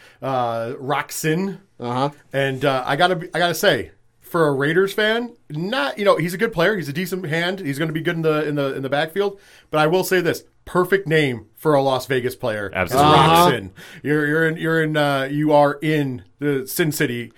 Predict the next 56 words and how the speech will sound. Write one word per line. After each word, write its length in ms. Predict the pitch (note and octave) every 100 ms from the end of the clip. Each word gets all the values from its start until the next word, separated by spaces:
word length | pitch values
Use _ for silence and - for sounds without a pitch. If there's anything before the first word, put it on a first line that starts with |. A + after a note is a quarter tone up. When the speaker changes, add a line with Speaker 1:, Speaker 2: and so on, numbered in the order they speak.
| -
Speaker 1:
It's 140 | F3+ E3
gonna 160 | F#3 D#3+
be 120 | D#3+
amazing. 380 | D#3 D#3 D3 D3
He's 120 | D#3
gonna 140 | D3+
sell 180 | C#3+ C#3+
a 20 |
lot 140 | B2+ G#2+
of 60 |
jerseys 320 | G#2+ A2 G2 G2
because 260 | A2 G2+
of 60 | F2
that. 160 | E2 -
I 80 | G2+
Speaker 2:
Oh, 120 | G#2
Speaker 1:
promise 320 | C3+ C#3 B2
Speaker 2:
yeah. 60 | A2
Speaker 1:
you 60 |
that 140 | F#2+ F2+
much. 280 | E2 -
Speaker 3:
Facts. 500 | - D#2+ C#2+ - - -
Speaker 2:
Uh, 200 | B2 C3
we 140 | C#3 D#3
know 280 | D#3+ E3
that 180 | D#3 D3+
the 120 | C3
Buccaneers 800 | A#2+ C#3+ C#3 C3+ C3+ C3 B2+ -
had, 300 | B2 A#2+ A2+
uh, 220 | A2+ A2
franchise 400 | G#2 B2+ B2 B2
tagged 240 | - A#2+ A2
Chris 200 | - G#2+
Godwin, 380 | B2 B2 B2 A2+
but 100 | G#2
a 60 |
deal 200 | G2+ A#2
did 180 | G#2+ G2
get 160 | G#2 G2
worked 200 | F#2+ B2+
out. 240 | B2+ B2
He 120 | A2
signed 260 | G#2 A2 G2+
a 80 | F#2+
three-year, 540 | - C#3+ D#3+ C3 A#2+
sixty 460 | - D#3 D3+ D#3 C#3
million 300 | C3 A#2+ A2+
dollar 300 | A2 A2 G#2
deal 200 | B2 A2+
with 100 | -
forty 480 | - E3 F3 F3
million 360 | D3+ D3 C#3+ C3
fully 380 | - D#3+ D#3+ D3+
guaranteed 800 | A2 C3+ D3 A#2+ - C#3+ D#3+ -
at 300 | B2 D#3 -
signing. 540 | - C3 F3 F3+ E3+